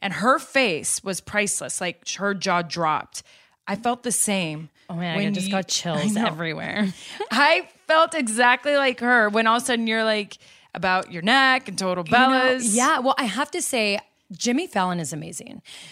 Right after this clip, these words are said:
Speaker 2: So you guys, let me just take you backstage first when you're at Jimmy Fallon, because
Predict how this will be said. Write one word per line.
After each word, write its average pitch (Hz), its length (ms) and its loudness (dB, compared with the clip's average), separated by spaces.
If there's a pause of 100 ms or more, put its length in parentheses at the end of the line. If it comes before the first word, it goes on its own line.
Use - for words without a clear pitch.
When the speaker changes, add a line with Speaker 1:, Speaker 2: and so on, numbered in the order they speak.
Speaker 2:
So - 160 0
you 277 160 0
guys, 269 180 2
let 269 120 0
me 403 240 -6
just 285 280 -6
take 247 220 -6
you 240 120 -4
backstage 175 640 -2
first - 440 -8
when 190 140 -4
you're 180 120 -2
at 175 180 -2
Jimmy 175 280 -6
Fallon, - 520 -6
because 226 440 -2